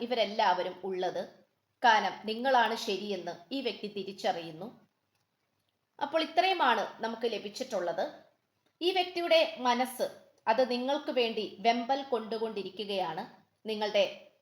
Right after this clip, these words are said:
മനോഹരമായിട്ടുള്ള ശബ്ദവും സംസാര ശൈലിയും സ്നേഹത്തോടെയുള്ള സംസാരവും എല്ലാം കേൾക്കുവാൻ വേണ്ടി ഈ വ്യക്തി കാതോർത്തിരിക്കുന്നു. ഈ വ്യക്തിയുടെ അനുസരണ പോലും ഇല്ലാതെ ഹൃദയം നിങ്ങൾക്ക് വേണ്ടി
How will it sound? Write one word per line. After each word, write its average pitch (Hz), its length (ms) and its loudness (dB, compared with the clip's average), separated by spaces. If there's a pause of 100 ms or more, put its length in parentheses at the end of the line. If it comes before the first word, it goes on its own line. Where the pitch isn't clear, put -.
മനോഹരമായിട്ടുള്ള 254 800 2
ശബ്ദവും 220 680 2
സംസാര 240 540 2
ശൈലിയും 233 640 -2 (280)
സ്നേഹത്തോടെയുള്ള 240 960 2
സംസാരവും 208 680 0 (140)
എല്ലാം 277 360 -2
കേൾക്കുവാൻ 226 600 -2
വേണ്ടി 190 300 -4 (260)
ഈ 214 80 -8
വ്യക്തി 202 260 -8
കാതോർത്തിരിക്കുന്നു. 190 1000 -4 (720)
ഈ 339 120 0
വ്യക്തിയുടെ 302 480 0 (160)
അനുസരണ 285 540 0
പോലും 226 400 0
ഇല്ലാതെ 190 460 2 (360)
ഹൃദയം 233 460 4 (120)
നിങ്ങൾക്ക് 254 420 0
വേണ്ടി 190 320 -4